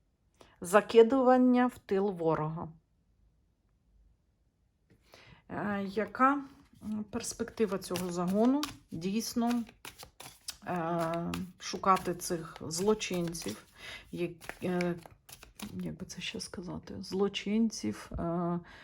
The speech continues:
е, ворогів народу, скажімо так. Яка перспектива в цієї організації? Ну, ви знаєте,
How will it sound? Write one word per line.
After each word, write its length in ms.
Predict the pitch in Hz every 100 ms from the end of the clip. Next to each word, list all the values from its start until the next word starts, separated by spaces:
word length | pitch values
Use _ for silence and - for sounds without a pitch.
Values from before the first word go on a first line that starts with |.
| - - _ -
е, 360 | 160 151 156 156 160 - _ _ _ _ _ _ _
ворогів 420 | 170 190 196 190 196
народу, 520 | 180 165 170 147 135 - - - -
скажімо 520 | - 131 131 147 151
так. 360 | - - - - - - _ _ _ _ _ _ _ _ _ _ _ - - - - -
Яка 280 | 175 180 202
перспектива 760 | 202 190 - - 185 - 170 160
в 80 | 160
цієї 440 | - 156 156 151
організації? 880 | 147 156 147 147 139 131 - - - - _ _ _ _ _ _ - - _ _ _ _ _ _ _ _ _ _ - _ _ - - - _ _ - _ - - _ _ _ - - - -
Ну, 500 | 185 175 175 220 254
ви 120 | 202
знаєте, 600 | 185 196 240 247 - 170